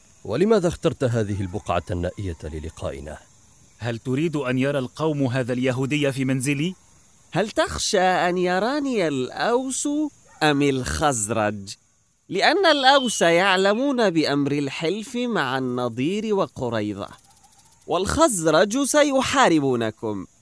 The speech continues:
Speaker 3: سواء حالفتمونا أم لا.
Speaker 2: ستنتهي هذه الحرب لكن لو علموا بحلفنا معكم،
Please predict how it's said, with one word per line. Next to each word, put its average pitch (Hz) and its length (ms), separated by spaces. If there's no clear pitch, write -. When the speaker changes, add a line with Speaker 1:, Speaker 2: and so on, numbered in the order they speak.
Speaker 3:
سواء 220 800
حالفتمونا 180 1700
أم 269 100
لا. 214 380
Speaker 2:
ستنتهي 127 680
هذه 117 320
الحرب 110 500
لكن 127 280
لو 131 160
علموا 151 380
بحلفنا 131 540
معكم، 107 520